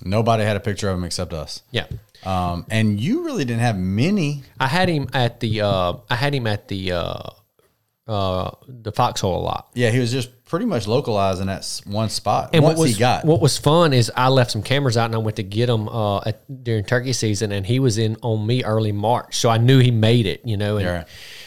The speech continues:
Speaker 2: and so, uh, fast forward to last year, he showed up a little earlier last year.
Speaker 1: About a month earlier.
Speaker 2: Yeah, he was late October.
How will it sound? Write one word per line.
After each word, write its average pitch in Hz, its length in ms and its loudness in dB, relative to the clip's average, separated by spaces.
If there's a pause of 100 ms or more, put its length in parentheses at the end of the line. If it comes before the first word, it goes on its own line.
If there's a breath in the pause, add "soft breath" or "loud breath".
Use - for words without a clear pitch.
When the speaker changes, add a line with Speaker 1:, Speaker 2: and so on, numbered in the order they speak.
(120 loud breath)
Speaker 2:
and 120 260 -2
so, 123 360 4 (480 loud breath)
uh, 143 140 4
fast 170 340 2
forward 156 300 4
to 143 100 0
last 131 520 0
year, 120 160 2
he 135 80 2
showed 147 220 2
up 135 100 0
a 139 40 2
little 139 200 4
earlier 135 380 2
last 120 500 0
year. 123 180 0
Speaker 1:
About 113 160 2
a 104 40 2
month 110 240 0
earlier. 87 440 -4
Speaker 2:
Yeah, 113 260 -2
he 120 100 0
was 101 520 -6
late 123 580 0
October. 113 500 -2